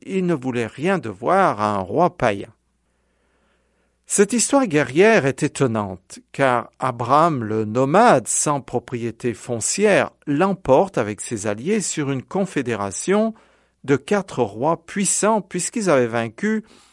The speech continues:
au moins à deux reprises, les cinq rois du pays de Canaan. Cette victoire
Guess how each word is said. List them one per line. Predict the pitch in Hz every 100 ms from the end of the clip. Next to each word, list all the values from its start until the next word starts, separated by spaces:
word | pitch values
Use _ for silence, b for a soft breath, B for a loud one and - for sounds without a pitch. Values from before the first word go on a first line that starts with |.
| b b b _
au | 214
moins | 208 170 120
à | 107
deux | 104
reprises, | 104 - - 240 143 104 - -
les | 135
cinq | 123 - 202 165
rois | - - 117 139 180 - 131
du | 120
pays | - 127 165
de | 180 131
Canaan. | - 180 123 90 - _ _ _ _ _ b b b b b
Cette | - 196 190
victoire | 214 - 247 247 220